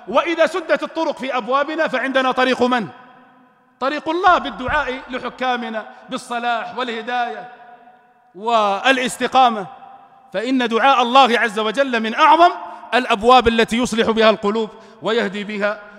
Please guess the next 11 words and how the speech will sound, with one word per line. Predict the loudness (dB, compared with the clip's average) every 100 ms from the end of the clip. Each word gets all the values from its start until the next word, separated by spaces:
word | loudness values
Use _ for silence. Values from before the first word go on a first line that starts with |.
| -14
ويهدي، | -8 -4 -4 -4 -10 -6
ويهدي | -2 -2 -4 -4
بها | 0 0
النفوس. | -2 -6 -12 -18 -20 _ _ _ _ _ _ _ _ _ _ _ _ _ _ _ _ _ _ _ _ _
ولكن | -2 2 2 0 0
مع | 2
وضوح | 2 0 -2 -2
هذا | 0 0 0
ال-، | -2 -2
هذا | 0 0
الأمر | 0 0 2 0